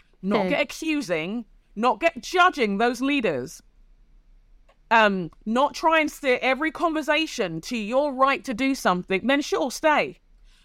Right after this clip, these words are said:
Speaker 1: But the thing is, when you are constantly turned down, that has diminishing returns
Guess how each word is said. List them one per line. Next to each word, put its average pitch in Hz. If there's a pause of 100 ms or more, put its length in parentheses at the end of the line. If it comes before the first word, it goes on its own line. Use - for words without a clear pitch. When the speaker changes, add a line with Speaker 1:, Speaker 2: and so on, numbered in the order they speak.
Speaker 1:
But 262
the 262
thing 339
is, 240
when 247
you 254
are 233
constantly 294
turned 262
down, 202
that 247
has 277
diminishing 233
returns 202